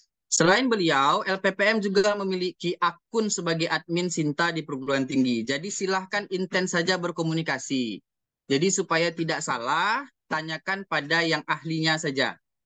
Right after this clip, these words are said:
Ketika ada kendala, silahkan langsung ditanyakan di Japri juga boleh, silahkan.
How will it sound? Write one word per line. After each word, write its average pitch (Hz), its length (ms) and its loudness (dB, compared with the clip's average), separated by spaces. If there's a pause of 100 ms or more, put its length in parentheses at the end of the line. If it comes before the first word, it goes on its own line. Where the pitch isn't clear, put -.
(280)
Ketika 156 480 0
ada 156 160 -2
kendala, 147 560 0
silahkan 160 400 -4
langsung 151 240 -2
ditanyakan 143 560 -2
di 160 80 -4
Japri 151 400 -2
juga 160 240 0
boleh, 139 480 2
silahkan. 123 560 -4